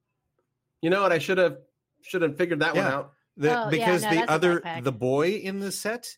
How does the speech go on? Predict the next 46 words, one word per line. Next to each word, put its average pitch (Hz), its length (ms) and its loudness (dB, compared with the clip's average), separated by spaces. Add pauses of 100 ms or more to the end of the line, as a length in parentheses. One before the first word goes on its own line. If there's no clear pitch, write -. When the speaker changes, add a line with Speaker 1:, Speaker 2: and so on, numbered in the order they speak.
(140)
Speaker 2:
his 180 240 -4
name 160 160 -2
is 139 180 -4
Mateo. 123 480 -8 (840)
Speaker 1:
Are 113 80 -2
you 110 40 2
Speaker 2:
I'll - 0 -
bet - 40 -4
it's, - 100 -8
Speaker 1:
serious? - 500 -2
Speaker 2:
I'll 117 120 -2
bet 113 240 -4
it's 120 160 -6
her 139 120 -4
grandkid. 123 580 -8 (180)
Speaker 3:
They 285 120 -2
got 359 220 -2
brown 403 340 0
kids 392 260 -4
in 294 160 -4
this, 220 320 -4
so 214 100 -4
now 240 240 0
we're 302 80 0
Speaker 1:
Yeah. 262 120 -2
Speaker 3:
definitely 185 480 -2
watching 160 420 -12
it. - 100 -20 (240)
Speaker 2:
Yeah. 110 160 -2 (160)
Speaker 1:
And 294 120 0
look, 294 100 -10
we, 202 200 -10
we, 175 340 -2
we're, 180 260 2
like, 170 320 0
awkwardly 180 520 -2
dressed 165 440 -4
and 143 140 -2
we 139 80 -6
get 165 200 -8
paint 185 280 -8
on. 135 140 -10
Yeah, 359 160 -8
no, 294 180 -4
that 269 180 -8
fits. - 380 -20